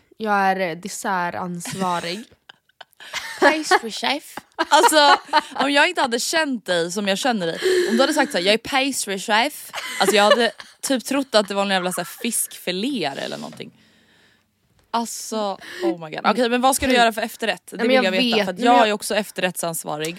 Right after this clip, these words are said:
Speaker 2: och jag har bara
Speaker 1: Ja.
Speaker 2: två saker jag har kommit på och jag vet inte om de är klockrena.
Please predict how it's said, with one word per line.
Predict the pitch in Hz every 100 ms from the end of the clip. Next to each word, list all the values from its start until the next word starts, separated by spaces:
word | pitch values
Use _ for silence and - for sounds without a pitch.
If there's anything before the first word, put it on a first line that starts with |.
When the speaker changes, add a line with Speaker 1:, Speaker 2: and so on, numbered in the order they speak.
| -
Speaker 2:
och |
jag | 196 202 202
har | 196
bara | 185
Speaker 1:
Ja. | 165 196
Speaker 2:
två | - 208 196 170 170 _ _
saker | - 185 165 156
jag |
har | 151
kommit | 160 156
på | - 160
och | - 175
jag |
vet | 175
inte | 175 170
om | 156
de | 156
är | 156 143
klockrena. | - 151 - 131 -